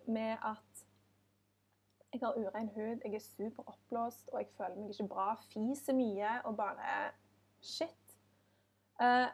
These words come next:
til å bare embrace det, og da fikk jeg litt sånn aha-opplevelse om at, OK, man må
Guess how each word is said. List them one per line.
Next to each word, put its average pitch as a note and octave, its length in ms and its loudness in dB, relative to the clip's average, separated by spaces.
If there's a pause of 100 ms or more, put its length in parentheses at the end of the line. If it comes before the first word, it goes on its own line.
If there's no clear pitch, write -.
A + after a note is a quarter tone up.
(480)
til C4+ 120 4
å B3+ 120 0
bare A#3 420 0 (420)
embrace A#3+ 640 2
det, A#3+ 160 4 (180)
og A3+ 160 0
da A#3+ 220 4 (100)
fikk - 240 -6
jeg A#3 80 -2
litt A#3 160 -4
sånn A3 240 -2
aha-opplevelse A3 840 0
om B3+ 100 -6
at, G#3 160 -6
OK, - 160 -8 (720)
man A3+ 240 4
må G#3+ 240 2